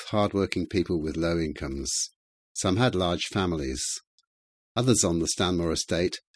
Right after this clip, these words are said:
had taken advantage of Margaret Thatcher's reforms, which encouraged people to buy their council houses.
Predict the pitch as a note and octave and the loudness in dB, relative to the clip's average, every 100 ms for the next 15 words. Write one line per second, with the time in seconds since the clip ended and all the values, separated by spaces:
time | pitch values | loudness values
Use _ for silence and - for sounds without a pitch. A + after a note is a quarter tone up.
0 | - G2+ A#2+ A#2+ A#2 F#2+ G2+ F#2+ F#2 E2+ | -8 2 2 4 2 4 2 2 0 -2
1 | F2 F#2+ F#2 D#2+ - - - F2 - F2 | 0 2 2 -2 -2 -6 -4 -4 -2 -2
2 | - F#2 C2+ C2 - - _ _ - E2 | 0 0 0 -4 -4 -6 _ _ -8 -2
3 | F#2 D#2+ A2 F#2+ - - E2+ E2 - E2+ | 0 2 2 2 2 -2 -2 -4 -2 -2
4 | E2 E2 G#2 F2 - C2+ C#2 C2 C2 A#1+ | -2 -2 -2 -2 -4 -6 -6 -4 -4 -4
5 | - | -6